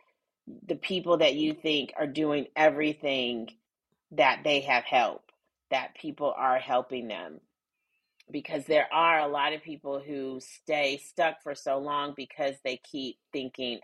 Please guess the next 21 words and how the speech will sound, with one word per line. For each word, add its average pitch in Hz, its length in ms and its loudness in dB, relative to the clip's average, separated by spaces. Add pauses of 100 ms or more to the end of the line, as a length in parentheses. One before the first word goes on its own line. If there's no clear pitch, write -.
"Oh, 151 80 -10
I 139 200 -4
got 123 300 -2
it, 107 280 0
I 123 200 -4
got 113 300 2
it." 76 220 -4 (500)
So 135 480 6
it, 156 160 -10 (120)
this 156 200 -8
is 143 140 -12
not 160 260 6
an 165 100 0
infomercial 143 680 0
at 123 80 2
all. 123 440 4 (420)
I 127 220 0
think 135 340 -8
it 131 140 -6
is 123 200 -6
great 131 600 0